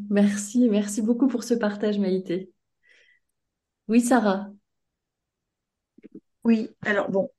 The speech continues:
Speaker 2: alors, euh, je rebondis, c'est effectivement moi aussi la reconversion professionnelle, mais finalement, je me dis que peut-être l'accomplissement, c'est pas, euh, une fois qu'on a fait sa reconversion, ça s'arrête pas. Je, pour moi, l'accomplissement, il va, il va être dans une continuité, en fait.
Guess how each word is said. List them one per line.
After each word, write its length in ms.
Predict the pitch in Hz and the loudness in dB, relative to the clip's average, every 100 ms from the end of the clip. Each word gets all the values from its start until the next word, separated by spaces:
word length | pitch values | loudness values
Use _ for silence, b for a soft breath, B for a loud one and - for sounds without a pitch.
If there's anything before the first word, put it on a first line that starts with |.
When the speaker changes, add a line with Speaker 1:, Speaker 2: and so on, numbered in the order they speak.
| - | -2
Speaker 2:
alors, 240 | 208 196 | 0 2
euh, 200 | 196 196 | 2 0
je 120 | - 202 | -2 -2
rebondis, 400 | 208 214 220 240 | 0 2 4 2
c'est 260 | - - - | 0 -4 -2
effectivement 540 | 214 220 214 226 240 | -2 -2 0 4 6
moi 200 | 220 208 | 6 4
aussi 260 | 214 - 247 | 0 -4 0
la 160 | 220 185 | 2 0
reconversion 500 | 185 190 190 180 196 | -2 -4 -4 -2 -2
professionnelle, 600 | 196 190 202 254 339 339 | 0 0 2 4 4 6
mais 80 | 254 | 4
finalement, 420 | 247 226 240 330 | 6 8 8 6
je 140 | 330 | 4
me 80 | 240 | 4
dis 140 | 254 | 4
que 100 | 247 | 2
peut-être 340 | 220 220 247 254 | 0 2 0 2
l'accomplissement, 600 | 262 - 214 214 247 269 | 2 0 0 0 2 2
c'est 180 | - - | 2 0
pas, 260 | 117 117 B B B B _ _ _ _ _ _ - | 0 0 B B B B _ _ _ _ _ _ 4
euh, 240 | 240 214 | 6 6
une 140 | - 240 | 8 8
fois 180 | 311 311 | 6 4
qu'on 180 | 247 | 6
a 120 | 226 214 | 6 4
fait 180 | 254 | 0
sa 160 | 233 208 | -2 -2
reconversion, 480 | 196 208 208 - 277 | -8 -8 -6 -2 0
ça 180 | - 233 | 2 2
s'arrête 360 | 240 214 208 - | 2 -2 -2 0
pas. 220 | 285 - | 0 0
Je, 180 | 233 208 - 202 - _ - | -6 -12 -12 -16 -18 _ -6
pour 180 | 247 233 | 2 6
moi, 480 | 233 226 302 403 - | 6 6 4 2 0
l'accomplissement, 600 | 233 220 214 226 262 277 | -2 -2 -4 -4 0 0
il 140 | 294 | 2
va, 100 | 247 226 - _ | 0 -2 -4 _
il 100 | 226 208 | -12 -6
va 120 | 240 | -6
être 220 | 269 - B B _ | -6 -10 B B _
dans 140 | 233 233 | 2 4
une 300 | 247 247 240 | 6 6 4
continuité, 1000 | - 254 240 262 240 233 233 269 247 233 | 2 2 2 4 6 6 2 0 -2 -2
en 140 | 214 | -8
fait. 320 | 196 240 - | -6 -6 -8